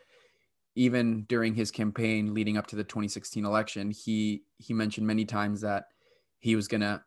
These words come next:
end the, end the daca program because the way Obama, because to his knowledge, the way Obama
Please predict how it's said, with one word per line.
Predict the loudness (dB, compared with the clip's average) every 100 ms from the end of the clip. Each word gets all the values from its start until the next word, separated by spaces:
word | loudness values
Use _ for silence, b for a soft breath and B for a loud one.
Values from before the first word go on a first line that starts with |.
| 0
end | 2 2 -2 B B -12
the, | -2 0 2
end | 2 2 4
the |
daca | 4 2 2
program | 0 0 0 -2
because | -4 -2 -2 -2 -8 -16 _ _ _ _ _ _ _
the | 2
way | 4 4
Obama, | 4 2 2 0
because | -2 -4
to | -2
his | -2 0
knowledge, | 0 0 0 -2
the | 0
way | 2
Obama | 2 2 2 2 -2